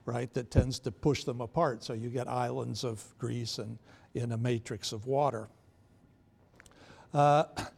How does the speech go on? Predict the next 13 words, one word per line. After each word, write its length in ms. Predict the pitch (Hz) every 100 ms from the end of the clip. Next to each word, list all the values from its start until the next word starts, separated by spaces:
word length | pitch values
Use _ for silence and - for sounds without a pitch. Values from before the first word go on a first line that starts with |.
| - - -
now, 240 | 226 170 120
here's 480 | 127 247 269 - - - 185 151 -
droplets 540 | 147 185 196 180 147 -
of 140 | 147
mercury 680 | 165 208 208 139 107 104 101 -
on 240 | 135 131
a, 140 | 131 113 - - - -
on 180 | 135
a 60 | 123
cover 340 | - 185 160
slip 300 | 131 - 107 - 135 135
on 160 | 131
glass. 560 | 120 139 151 123 98 -